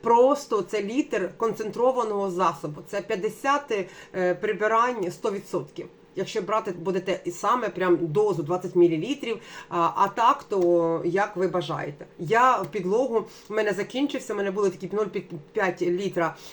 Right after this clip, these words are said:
в мене закінчилися, то це просто катастрофа. Думаю, та наче так щось, а потім ні, буду брати, тому що це необхідно. Далі в мене в замовленні два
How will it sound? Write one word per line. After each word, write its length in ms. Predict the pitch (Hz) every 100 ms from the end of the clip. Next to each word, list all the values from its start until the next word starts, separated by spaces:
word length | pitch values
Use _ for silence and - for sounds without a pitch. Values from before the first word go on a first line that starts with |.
| -
в 80 | -
мене 240 | 208 220 196
закінчилися, 680 | 190 254 262 233 190 185
то 120 | 190 185
це 140 | 220
просто 480 | 185 - 226 226 220
катастрофа. 560 | 185 180 - 185 185
Думаю, 300 | 175 208 202 -
та 120 | 302
наче 300 | 277 269 262
так 300 | 254 233 254
щось, 240 | - 233 - -
а 60 |
потім 420 | 196 240 226 208
ні, 240 | 240 247 175
буду 300 | 170 214 226
брати, 340 | 254 285 330 247
тому 200 | 214 -
що 120 | 190
це 140 | -
необхідно. 580 | 226 214 208 - 165 160 160 - - - -
Далі 280 | 247 240
в 40 | 214
мене 180 | 214 202
в 40 |
замовленні 640 | 190 220 226 190 180 180 - - -
два 520 | 170 196 226 190 156